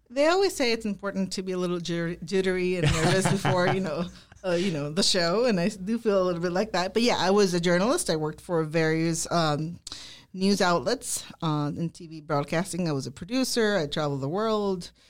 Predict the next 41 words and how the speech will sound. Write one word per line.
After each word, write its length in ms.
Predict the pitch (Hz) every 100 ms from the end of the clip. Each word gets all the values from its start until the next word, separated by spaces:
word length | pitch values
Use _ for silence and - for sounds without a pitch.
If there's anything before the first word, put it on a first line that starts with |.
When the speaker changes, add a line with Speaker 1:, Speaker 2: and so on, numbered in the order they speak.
| _ _ -
Speaker 1:
did 80 | 151
a 60 |
lot 140 | 151 143
of 100 | 143
field 300 | 214 214 180
work 360 | 180 175 -
with 220 | 143 135
catastrophes 1000 | - 147 208 202 - 185 175 170 165 156 143
and 260 | 131 147 151
hurricanes 800 | 185 202 185 185 160 160 156 -
and 220 | 117 123 _ _ _ _ _ _
revolutions 600 | 170 180 165 190 190 160
in 60 | 160
Latin 240 | 156 156
America. 680 | 147 202 226 208 190 175 170
Um, 520 | 175 165 151 139 143 - - - _ _ _ -
so 380 | - 196 175 170
<laughs> 220 | - -
Speaker 2:
So 40 | 214
Speaker 1:
I 80 | 180
Speaker 2:
is 100 | 156
that, 220 | 302 202
Speaker 1:
kid. 80 | 208 -
Speaker 2:
were 140 | 147 180
you, 140 | 196
like, 180 | 226 226
actually 380 | 165 - 185 143
in 100 | 143
a 20 |
hurricane? 600 | 139 151 156 160 175 196 139
Like, 180 | 143
would 100 | 147 214
you 40 |
Speaker 1:
I 100 | 220
Speaker 2:
go 100 | 220 214
out 60 |
Speaker 1:
was, 120 | 165 165
Speaker 2:
there 240 | 175 175
Speaker 1:
yeah, 280 | - 151 147
Speaker 2:
and, 100 | 139
like, 220 | - 151